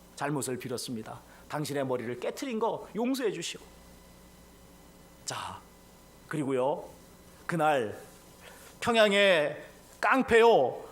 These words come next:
인간 말종이었던 김익두는 예수님을 구주와 주님으로 영접한 사람이 되었습니다. 어떻게 됐을까요? 다음번 장날 또다시 고주망태가 된 김익두가 장터에 나타나서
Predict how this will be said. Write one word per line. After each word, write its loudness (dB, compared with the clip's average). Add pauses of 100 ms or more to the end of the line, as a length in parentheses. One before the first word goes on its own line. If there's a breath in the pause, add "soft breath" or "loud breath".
(360 loud breath)
인간 4
말종이었던 4
김익두는 -2 (200 loud breath)
예수님을 -2
구주와 0
주님으로 0
영접한 2
사람이 -2 (260 loud breath)
되었습니다. -8 (640)
어떻게 -4
됐을까요? -6 (880)
다음번 0
장날 0 (720)
또다시 4
고주망태가 2
된 0
김익두가 0
장터에 0
나타나서 0